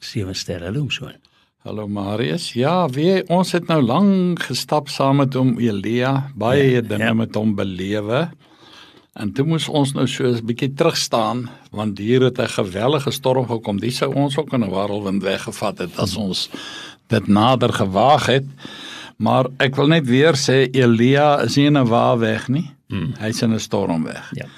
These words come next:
Speaker 2: Twee Konings, hoofstuk twee, vers elf, en terwyl hulle al deur loop en spreek, kom daar met eens 'n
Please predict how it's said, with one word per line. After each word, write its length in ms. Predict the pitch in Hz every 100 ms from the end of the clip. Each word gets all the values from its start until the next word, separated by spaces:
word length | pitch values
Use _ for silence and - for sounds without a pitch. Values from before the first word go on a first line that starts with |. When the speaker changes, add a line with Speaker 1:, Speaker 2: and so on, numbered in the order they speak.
| - - - -
Speaker 2:
Twee 220 | 135 139
Konings, 500 | 139 135 139 139 139
hoofstuk 480 | 113 135 - 135 139
twee, 300 | 123 123 120
vers 340 | 120 110 104
elf, 320 | - 135 120 117
en 100 | 101
terwyl 380 | 107 95 120
hulle 180 | 123 123
al 220 | - 131 127
deur 200 | 127 113
loop 320 | 117 120 120
en 100 | 98
spreek, 440 | - 139 151 147
kom 200 | 131 123
daar 180 | 117 110
met 160 | 110 -
eens 440 | 123 131 135 - - - - - _
'n 100 | -